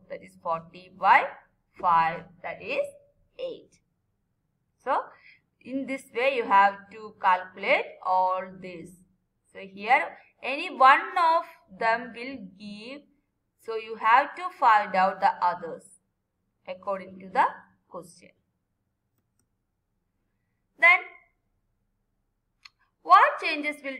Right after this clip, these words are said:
take place in M R when T R increases at an increasing rate? Second question, T R increasing at a diminishing rate.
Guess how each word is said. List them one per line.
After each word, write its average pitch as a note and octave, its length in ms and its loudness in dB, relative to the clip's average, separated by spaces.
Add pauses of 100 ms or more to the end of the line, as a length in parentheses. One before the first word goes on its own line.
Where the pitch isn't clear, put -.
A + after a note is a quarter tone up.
take B3+ 320 -4
place G#3+ 320 -10
in G3+ 240 -16
M F#3 260 -10
R G3 340 0
when F#3 400 0 (600)
T D4 280 -10
R D#4+ 220 6 (100)
increases A#3+ 560 -14
at G#3 220 -6
an G3+ 180 -8
increasing G3 760 -14
rate? C4 460 -6 (300)
Second G3+ 320 -14
question, C#4 560 -4
T A3+ 200 -10
R A3 180 2
increasing G#3 580 -18
at G3+ 200 -12
a G3+ 160 -14
diminishing G3 580 -12
rate. A#3+ 480 -4